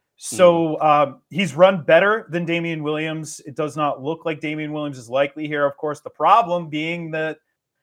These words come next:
Speaker 1: opponent is very good against the run. <laughs>
Speaker 2: That's
Speaker 1: So,
Speaker 2: true. <laughs>
Speaker 1: I, I, you know, I'm gonna view him as a fringe R B two play, just volume based. I'm hoping that Justin Fields can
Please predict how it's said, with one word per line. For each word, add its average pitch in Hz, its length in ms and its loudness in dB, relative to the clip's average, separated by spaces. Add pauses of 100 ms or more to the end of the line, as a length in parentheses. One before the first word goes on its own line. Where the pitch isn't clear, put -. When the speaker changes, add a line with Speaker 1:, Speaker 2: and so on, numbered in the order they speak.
(400)
Speaker 1:
opponent 190 480 0
is 170 140 -6
very 185 260 4
good 185 160 0
against 185 300 -4
the 180 80 -2
run. 180 360 2 (100)
<laughs> - 100 -20
Speaker 2:
That's 165 360 -10
Speaker 1:
So, 185 520 0 (320)
Speaker 2:
true. - 140 -12 (180)
<laughs> - 120 -4
Speaker 1:
I, 160 340 -2 (100)
I, 160 240 2
you 180 100 -6
know, 180 80 0
I'm 190 60 -2
gonna 208 140 -6
view 202 200 -6
him 202 200 -6
as 185 120 -6
a 165 300 0
fringe 180 400 -8
R 165 180 -2
B 180 140 -12
two 170 240 -8
play, 170 260 -4
just 147 300 -16
volume 170 540 0
based. 156 420 -6
I'm 127 120 -10
hoping 175 520 -6
that 156 100 -10
Justin 165 380 -8
Fields 156 320 -8
can 139 320 -16